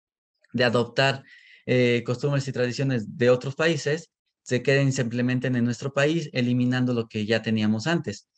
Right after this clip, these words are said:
Un ejemplo sería, este, Día de Muertos contra Halloween.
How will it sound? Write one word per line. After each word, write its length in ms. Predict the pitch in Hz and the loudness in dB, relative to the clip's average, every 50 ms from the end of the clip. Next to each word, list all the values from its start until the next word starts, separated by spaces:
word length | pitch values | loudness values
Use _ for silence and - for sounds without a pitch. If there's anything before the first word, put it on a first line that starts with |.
| - - - - | -20 -14 -4 2
Un 160 | 135 139 139 | 4 4 4
ejemplo 400 | 135 127 131 151 143 139 139 139 | 4 2 0 0 0 0 -2 -2
sería, 480 | 135 - 117 107 110 110 113 110 110 107 | -4 -2 -4 -2 0 0 2 2 2 0
este, 480 | 101 104 - _ _ - 110 104 107 | -2 -4 -8 _ _ -4 -2 -2 0
Día 180 | 104 123 131 127 | 2 2 2 2
de 100 | 127 127 | 4 2
Muertos 380 | 123 120 123 120 117 - 113 - | 2 2 2 0 -2 -6 -10 -6
contra 300 | - 117 113 113 123 110 | -4 -6 -4 -4 -6 -4
Halloween. 440 | - 156 175 160 127 117 107 107 | 0 0 2 2 2 0 -2 -4